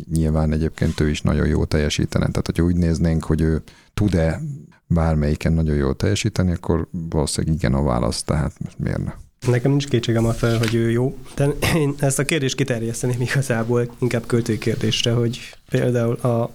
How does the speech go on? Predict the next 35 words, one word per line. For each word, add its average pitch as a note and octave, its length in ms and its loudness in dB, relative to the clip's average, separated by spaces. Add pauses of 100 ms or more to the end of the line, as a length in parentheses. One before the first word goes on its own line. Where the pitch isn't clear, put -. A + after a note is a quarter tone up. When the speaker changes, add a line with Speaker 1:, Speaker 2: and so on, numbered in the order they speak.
(340)
Speaker 2:
az B2+ 140 0
egyetemen B2 500 2
vagy B2 220 0
hol, A#2 240 0
akik A#2 560 -2
tanítják, A2+ 540 0
azok A#2 300 0
való-, A#2+ 280 0
azok A#2+ 400 0 (420)
gyakorlatban A#2 580 2
is A2 160 4
milyen A2 340 2 (400)
jók, A#2 240 0
vagy - 120 0
csak - 180 -4
elméleti A2 580 0 (340)
tanárok. A#2 640 0
Ez A#2 360 0
nehéz A#2+ 300 0
megítélni, A2+ 640 0
főleg A2 400 -2
egyetemi A2 380 0
szférában. A2+ 560 0 (720)
Főleg, A2+ 240 0
hogy A#2 160 2
ott, A2+ 160 -2
ahol A2+ 140 2
különválik A2+ 560 0
az A2+ 120 2
elmélet A2 380 0
a A#2+ 40 0
gyakorlattól, A2+ 680 0
és A2+ 120 -2
a B2+ 40 -2
gyakorlatot, A2+ 680 0